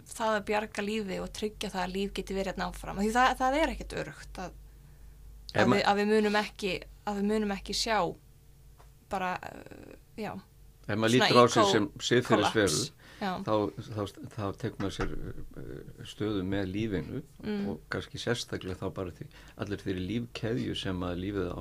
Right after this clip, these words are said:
Speaker 2: jörðin er.
Speaker 1: Mhm.
Speaker 2: Og, og öfgar, það er ekki meira öfgar en svo að það eru færustu vísindamenn í heiminum sem að, að, er að beina sjónum okkar að þessum staðreyndum. Það er ekki öfgar.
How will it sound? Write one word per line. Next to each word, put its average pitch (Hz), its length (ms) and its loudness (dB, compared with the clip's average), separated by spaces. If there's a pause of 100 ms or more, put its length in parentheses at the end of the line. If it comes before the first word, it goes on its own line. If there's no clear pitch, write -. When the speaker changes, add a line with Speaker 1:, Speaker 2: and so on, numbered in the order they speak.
Speaker 2:
jörðin 95 420 -2
er. - 280 -10 (260)
Speaker 1:
Mhm. 202 340 -4 (640)
Speaker 2:
Og, 92 480 -2
og 90 340 -4 (300)
öfgar, 95 720 -4 (180)
það 107 160 -6
er 101 60 0
ekki - 140 -8
meira 98 280 0
öfgar 104 160 -6
en 98 80 -4
svo 107 320 -4
að 92 120 -2
það 98 140 -2
eru 95 280 -2
færustu 98 400 -6
vísindamenn 95 560 -4
í - 20 -6
heiminum 101 460 -2 (360)
sem 95 300 -6
að, 92 240 -4 (140)
að, 90 320 -6 (400)
er 98 180 0
að 95 180 0 (180)
beina 110 420 0 (480)
sjónum 110 400 -2
okkar 98 320 -4
að 98 80 -10
þessum - 200 -10
staðreyndum. - 720 -6 (420)
Það 110 100 -4
er 90 100 -4
ekki - 180 -6
öfgar. - 380 -6